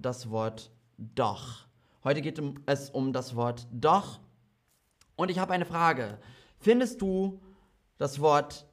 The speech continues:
doch verwirrend? Findest du das Wort doch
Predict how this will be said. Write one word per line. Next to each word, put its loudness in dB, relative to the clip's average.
doch 6
verwirrend? -2
Findest 6
du 2
das 0
Wort 4
doch 2